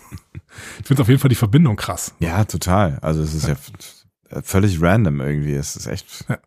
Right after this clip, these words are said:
Speaker 2: ja, crazy.
Speaker 1: So,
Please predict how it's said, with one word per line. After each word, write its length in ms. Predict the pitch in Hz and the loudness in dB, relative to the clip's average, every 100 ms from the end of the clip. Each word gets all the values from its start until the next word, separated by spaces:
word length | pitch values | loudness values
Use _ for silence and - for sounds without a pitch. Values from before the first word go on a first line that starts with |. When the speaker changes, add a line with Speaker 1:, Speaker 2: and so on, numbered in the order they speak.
| _ | _
Speaker 2:
ja, 240 | 80 69 - | -8 -8 -10
crazy. 420 | - 64 65 73 - _ _ _ _ _ - - - - - - - _ _ | -10 -8 -6 -8 -12 _ _ _ _ _ -20 -18 -18 -18 -18 -20 -20 _ _
Speaker 1:
So, 280 | - 120 101 | 0 2 2